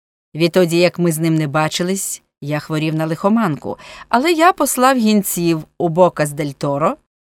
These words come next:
а завдяки сприятливому вітру вони швидко перепливли лагуну Чірікві. Тамтешній начальник поліції, мій приятель, і допоміг їм зв'язатися по радіо з президентом Панами.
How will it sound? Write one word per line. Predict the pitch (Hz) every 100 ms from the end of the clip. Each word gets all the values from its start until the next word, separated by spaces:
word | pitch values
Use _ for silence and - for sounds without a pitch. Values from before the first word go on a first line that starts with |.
| _ _ _
а | 170
завдяки | 160 170 180 180
сприятливому | 175 - 170 170 160 156 156 151 151
вітру | 156 156 156 165
вони | 190 202
швидко | - 156 151 - 160
перепливли | 151 156 147 160 147 156
лагуну | 156 156 175 190
Чірікві. | - 311 392 - - - _ _ _ _ _
Тамтешній | 165 165 180 202 - 202
начальник | 185 185 180 202 190
поліції, | 170 165 175 - 180 170
мій | 165
приятель, | 165 165 170 165 151 135 - _ _
і | 180
допоміг | 180 185 180 170 220 269
їм | 285 262
зв'язатися | 180 170 156 156 - -
по | 143 143
радіо | 165 214 208
з | 190
президентом | - 147 151 156 165 156 151
Панами. | 156 151 156 160 156